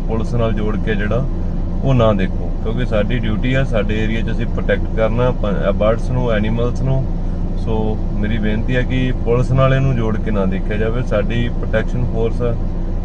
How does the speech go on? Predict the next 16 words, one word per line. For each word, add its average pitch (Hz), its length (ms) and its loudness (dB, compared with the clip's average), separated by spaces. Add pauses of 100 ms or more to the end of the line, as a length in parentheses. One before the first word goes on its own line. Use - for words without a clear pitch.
(120)
ਡਿਪਾਰਟਮੈਂਟ 107 640 2
ਦੀ, 117 300 0 (180)
ਇਹ 120 160 0
ਅਲੱਗ 101 260 4
ਹੈ। 87 80 -2 (140)
ਸੋ 117 200 -2
ਇਹ 123 100 0
ਕਾਰਵਾਈ 120 420 4
ਜਿਹੜੀ 127 220 0
ਵਾਈਲਡ 107 260 2
ਲਾਈਫ 120 160 2
ਡਿਪਾਰਟਮੈਂਟ 110 540 0
ਵੱਲੋਂ 104 220 -2
ਕੀਤੀ 98 360 -2
ਗਈ 117 160 0
ਆ 131 120 0